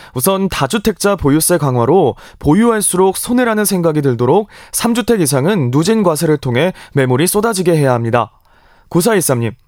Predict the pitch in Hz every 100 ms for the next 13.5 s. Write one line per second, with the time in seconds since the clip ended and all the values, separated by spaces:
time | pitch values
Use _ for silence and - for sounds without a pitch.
0 | _ - - - 143 269 247 226 226 190
1 | 151 170 135 156 185 - 135 147 139 -
2 | 233 - 220 175 160 165 - 127 185 185
3 | 175 151 123 127 123 185 151 - - -
4 | - 151 170 202 208 - 143 175 226 208
5 | 208 190 - 127 202 196 - 165 135 175
6 | 190 151 175 214 180 151 156 160 127 180
7 | 196 151 123 117 120 - - - - -
8 | - 254 262 262 214 196 165 208 214 226
9 | 220 214 180 117 185 185 151 123 123 113
10 | - - - - 151 185 220 196 143 180
11 | 165 135 160 143 190 202 214 208 233 220
12 | 214 226 - 139 190 233 233 208 147 196
13 | 196 165 127 120 120